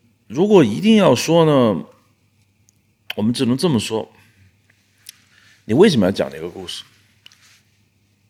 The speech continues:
一定要把它写成个大标语挂在自己的墙上。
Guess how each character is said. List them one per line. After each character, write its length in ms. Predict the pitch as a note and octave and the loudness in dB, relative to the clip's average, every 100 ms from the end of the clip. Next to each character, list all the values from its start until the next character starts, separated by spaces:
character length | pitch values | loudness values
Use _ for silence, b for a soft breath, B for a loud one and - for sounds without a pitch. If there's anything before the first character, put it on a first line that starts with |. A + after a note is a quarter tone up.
| _ _ - | _ _ -10
一 140 | B2 | -10
定 360 | - E3+ C3 - | -2 0 0 0
要 180 | A2+ A2 | 0 0
把 260 | - E2+ | -2 -10
它 220 | E2+ A2 A#2 | -8 -10 -10
写 240 | - E2+ | -8 -8
成 100 | G2+ | -6
个 80 | A#2 | -6
大 220 | A#2 G2+ | -6 -4
标 240 | A#2 A#2+ | 0 0
语 100 | A2 | 0
挂 200 | D2+ G2+ | -4 -6
在 100 | G2 | -6
自 80 | F#2 | -10
己 120 | F#2+ E2 | -12 -14
的 80 | |
墙 280 | D#2+ - F2 | -14 -16 -18
上。 160 | F2+ | -20